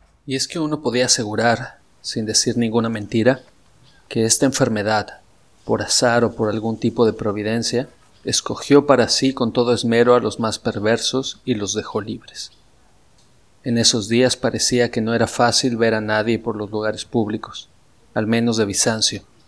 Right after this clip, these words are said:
sino que todos los que coincidían que estaban sanos permanecían en sus casas, cuidando a los enfermos o llorando a sus muertos. Cesaron todas las actividades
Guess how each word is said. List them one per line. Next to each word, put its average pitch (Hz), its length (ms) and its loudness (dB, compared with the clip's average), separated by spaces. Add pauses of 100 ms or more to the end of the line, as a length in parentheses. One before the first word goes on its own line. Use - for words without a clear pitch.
(480)
sino 110 300 -4
que 113 100 -4
todos 127 340 4
los 127 200 -2
que 120 120 -10
coincidían 123 840 -2 (380)
que 117 100 -8
estaban 113 400 0
sanos 143 520 4
permanecían 117 640 0
en 117 80 0
sus - 220 -4
casas, - 540 -4 (320)
cuidando 110 400 2
a - 20 4
los 107 180 -4
enfermos 117 720 -4
o 117 120 -4
llorando 104 440 -4
a 101 60 -8
sus 107 200 -12
muertos. - 540 -14 (920)
Cesaron 113 600 -2
todas 113 280 2
las 110 180 -2
actividades 117 760 -2